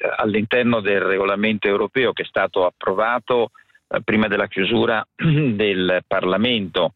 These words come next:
e quindi delle recenti elezioni, e che sarà di nuovo, eh, ripresentato, ehm, nelle prossime settimane per essere definitivamente varato, eh, dedica attenzione anche, eh, esattamente agli imballaggi che vengono utilizzati,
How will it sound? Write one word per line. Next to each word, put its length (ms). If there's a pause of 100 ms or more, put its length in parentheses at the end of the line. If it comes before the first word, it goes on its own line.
(180)
e 120
quindi 300
delle 540
recenti 480
elezioni, 640 (240)
e 100
che 200
sarà 340
di 240
nuovo, 1200
eh, 40
ripresentato, 1000 (340)
ehm, 540
nelle 180
prossime 540
settimane 600
per 160
essere 320
definitivamente 840
varato, 580 (320)
eh, 100
dedica 640
attenzione 800
anche, 500
eh, 380
esattamente 680
agli 160
imballaggi 720
che 120
vengono 540
utilizzati, 840